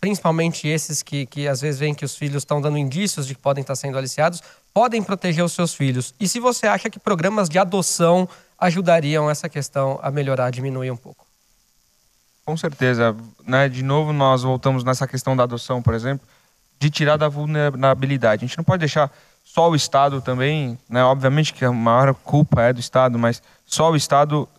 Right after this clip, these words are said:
Speaker 2: tentar resolver todos os problemas da humanidade.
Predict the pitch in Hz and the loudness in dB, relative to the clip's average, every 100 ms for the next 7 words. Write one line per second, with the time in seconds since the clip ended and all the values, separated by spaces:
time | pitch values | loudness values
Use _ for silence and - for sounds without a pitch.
0 | _ - 143 135 143 139 131 139 135 151 | _ -2 0 2 0 0 0 -2 -2 -2
1 | 147 143 - 135 135 135 135 135 131 120 | -2 -2 -2 0 2 2 2 2 0 2
2 | 113 107 | 2 0